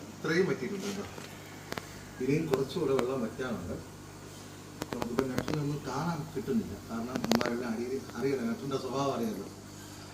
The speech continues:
അടിയിൽ ഇങ്ങനെ ഒതുങ്ങി നിൽക്കുകയാണ്. അപ്പം നമുക്ക് ഒന്ന് ഇറങ്ങി ഒന്ന് കോരി നോക്കാം ഇവരുടെ സൈസ് എന്തായാലും. നമ്മളിതിനകത്ത് ഇറങ്ങിയിട്ടുണ്ട്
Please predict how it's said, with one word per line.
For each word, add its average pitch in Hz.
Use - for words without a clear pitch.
അടിയിൽ 127
ഇങ്ങനെ 120
ഒതുങ്ങി 120
നിൽക്കുകയാണ്. 95
അപ്പം 107
നമുക്ക് 127
ഒന്ന് 139
ഇറങ്ങി 151
ഒന്ന് 151
കോരി 151
നോക്കാം -
ഇവരുടെ 123
സൈസ് 123
എന്തായാലും. 107
നമ്മളിതിനകത്ത് 131
ഇറങ്ങിയിട്ടുണ്ട് 131